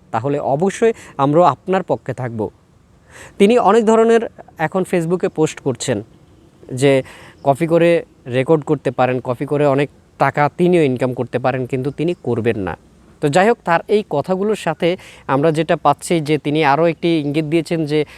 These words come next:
মাদ্রাসায় পড়ুয়া তার এক ছোট ভাই, আহ, তিনিও, আহ, অনেক কিছুই রেকর্ড করছেন।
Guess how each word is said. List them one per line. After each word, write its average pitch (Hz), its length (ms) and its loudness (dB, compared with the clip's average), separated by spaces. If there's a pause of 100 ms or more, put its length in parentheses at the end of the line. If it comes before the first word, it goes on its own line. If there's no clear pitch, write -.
(140)
মাদ্রাসায় 160 640 0
পড়ুয়া 180 360 0
তার 143 220 -2 (160)
এক 131 180 -6 (120)
ছোট 185 280 -6
ভাই, 135 480 0 (360)
আহ, 120 320 2
তিনিও, 190 440 2 (280)
আহ, 117 440 -4
অনেক 190 300 0
কিছুই 208 300 -2
রেকর্ড 151 380 2
করছেন। 165 460 -2